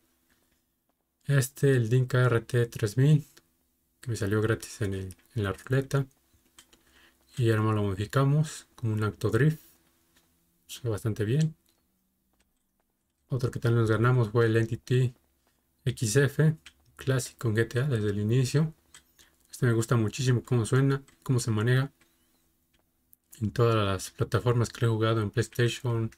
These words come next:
Xbox y en P C, se maneja muy bien este auto. Otro auto es el Obey Tailgater, que sí salió en el D L C de Contratos,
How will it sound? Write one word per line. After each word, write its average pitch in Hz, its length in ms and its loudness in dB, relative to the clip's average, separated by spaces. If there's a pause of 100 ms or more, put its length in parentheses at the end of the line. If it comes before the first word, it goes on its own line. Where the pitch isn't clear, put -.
(760)
Xbox 120 640 -4
y 101 720 -6 (280)
en 107 120 -2
P 127 160 2
C, 147 220 0
se 117 120 -4
maneja 107 300 -2
muy 110 240 -2
bien 110 200 -2
este - 220 -8
auto. 151 380 0 (2250)
Otro 127 240 0
auto 127 240 0
es - 160 -2
el 107 340 2 (1040)
Obey 131 500 0 (800)
Tailgater, 123 760 2 (1400)
que 120 120 2
sí 110 60 0
salió 113 280 2
en 113 120 2
el 101 140 0
D 113 80 0
L 113 120 0
C 113 160 -2
de 104 140 -2
Contratos, 117 840 -2